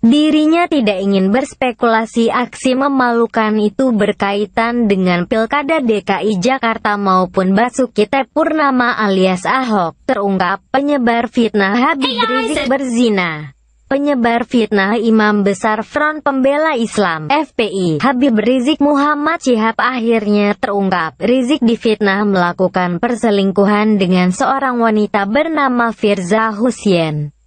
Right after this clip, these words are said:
Speaker 1: Foto dan percakapan perempuan yang dianggap bernama Firza ini beredar di jejaring sosial media dan YouTube. Penyebarnya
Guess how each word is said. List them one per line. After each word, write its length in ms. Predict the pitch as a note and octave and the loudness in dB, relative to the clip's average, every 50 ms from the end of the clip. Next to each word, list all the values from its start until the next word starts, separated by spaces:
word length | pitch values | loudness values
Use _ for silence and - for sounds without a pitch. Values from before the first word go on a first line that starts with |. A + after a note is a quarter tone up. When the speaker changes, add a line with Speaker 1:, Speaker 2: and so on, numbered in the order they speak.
| _ _ - - | _ _ -4 -2
Speaker 1:
Foto 480 | E4+ F4 F4 - - D#4 D4+ D4+ D4+ | 0 0 0 0 0 0 2 2 0
dan 240 | C#4 B3+ C#4 D#4 D#4+ | 0 0 -2 -2 -2
percakapan 960 | D4+ E4+ E4+ F4+ - D#4+ D4+ C#4+ - C4 B3 A#3+ - A#3+ A#3 A3+ A#3 A#3+ A#3 | -2 -4 -4 -2 -2 -2 -2 -2 -2 -2 -2 -2 -2 -2 -2 0 0 -2 -2
perempuan 720 | - B3+ A#3 A3 G#3 G3 F#3+ F#3 F3 G#3 G#3+ G#3 G#3 G#3 G#3 | -2 -2 -2 -2 0 0 -2 0 0 2 2 2 2 0 0
yang 240 | G3 F3+ F3 F3 | 0 2 2 2
dianggap 560 | E3+ F3 F3 E3+ F3 F3+ F3+ F#3+ G#3+ A#3+ - - | 4 4 4 2 2 2 2 2 0 0 -2 -2
bernama 640 | G3 F#3+ F3+ G#3 G#3+ A#3 B3 B3+ B3 A#3 A#3+ A#3+ | -2 0 0 0 0 0 2 2 2 2 0 0
Firza 560 | - - D4 D4 D4 C#4+ C4 A3+ C4+ C#4 C#4 B3+ | 0 0 2 2 0 0 -2 -2 -2 -2 -2 -2
ini 320 | C4+ C#4+ D4+ D#4+ F4 F4+ | 0 0 2 2 4 4
beredar 720 | C#4+ A#3+ A#3+ A3+ F#3+ F#3+ G3+ G3+ G3 G3 F#3+ F#3+ G3 G3+ | 4 4 2 2 0 -2 -2 0 0 0 0 0 -2 -2
di 160 | A3 B3 D#4 C#4+ | 0 0 0 2
jejaring 640 | A#3+ C#4+ D4+ C4 C#4+ C#4 C4 C4 B3 B3+ B3 B3 B3+ B3 | 0 0 0 2 2 2 2 2 0 0 0 0 0 2
sosial 480 | E4 F4 F4 - - D#4 D4 C#4 C#4 C4+ | 0 0 0 0 0 0 2 2 0 0
media 560 | B3+ B3 A#3+ B3 G#3+ G#3 A3+ A3+ A3+ A3 A3 | 0 0 0 0 2 2 2 2 2 2 0
dan 320 | G#3+ G#3 B3 C4 C#4 C#4 | 0 -2 -2 -2 0 0
YouTube. 560 | C4 B3 B3+ B3 B3 - G3+ F3+ E3+ D#3+ - - - | 2 2 2 2 2 2 0 0 0 -2 -6 -6 -6
Penyebarnya 800 | C#4+ D4 D#4 D#4+ D4+ C4 A#3+ C#4 C#4 C#4 C#4 D4+ D#4 D#4 A3 E3 | -6 -4 -2 -2 0 0 2 0 0 0 -2 -4 -2 -2 -2 -4